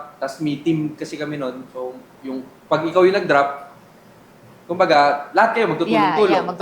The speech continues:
Speaker 2: magtutulungan
Speaker 1: yung isa
Speaker 2: kayo.
Speaker 1: naman magda-drop,
Speaker 2: Yes.
Speaker 1: lahat
Speaker 2: Oo,
Speaker 1: bababa kayo.
Speaker 2: bababa.
Speaker 1: So,
Speaker 2: Mm-mm.
Speaker 1: it's really exhausting. Tapos, yung survival, ano, instinct pa, parang
Speaker 2: Mm-hmm.
Speaker 1: kailangan mag-survive kayo dun sa bundok. Wala kayong pagkain, wala kayong access sa internet, wala kayong
Speaker 2: Ah,
Speaker 1: pag-
Speaker 2: may ganun din?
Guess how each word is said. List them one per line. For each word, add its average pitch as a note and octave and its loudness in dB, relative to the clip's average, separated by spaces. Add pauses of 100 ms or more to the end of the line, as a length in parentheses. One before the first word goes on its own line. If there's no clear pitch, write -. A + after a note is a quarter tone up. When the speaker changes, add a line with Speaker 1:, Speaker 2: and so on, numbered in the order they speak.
(100)
Speaker 2:
magtutulungan F#3 2
Speaker 1:
yung F#3+ 2
isa F3+ 0
Speaker 2:
kayo. F3 -2
Speaker 1:
naman E3+ 2
magda-drop, F3+ 0
Speaker 2:
Yes. - -12 (220)
Speaker 1:
lahat C#3 0
Speaker 2:
Oo, F3+ 2 (140)
Speaker 1:
bababa C#3+ 0
kayo. F3+ 2
Speaker 2:
bababa. F#3 2 (220)
Speaker 1:
So, C#3+ -12
Speaker 2:
Mm-mm. D3+ -4
Speaker 1:
it's - -12 (280)
really D#3 -2
exhausting. C#3+ -6
Tapos, C3 -4 (760)
yung E3+ 0
survival, F3+ 4 (200)
ano, D3+ -2
instinct C#3+ -10
pa, B2 -6
parang C#3 0
Speaker 2:
Mm-hmm. G3+ -6 (560)
Speaker 1:
kailangan D#3 0
mag-survive D#3+ 2
kayo D#3 0
dun D3+ -4
sa E3 -2
bundok. D3 -6 (160)
Wala C3+ 0
kayong D3 -2 (420)
pagkain, F3+ -2
wala C3+ 0
kayong C#3 0
access C#3 -4
sa D3 -4
internet, D#3 -8
wala C3 -4
kayong C3 -2
Speaker 2:
Ah, E4+ 2
Speaker 1:
pag- F4+ 4
Speaker 2:
may F#4 2
ganun D#4+ -2
din? C4+ -2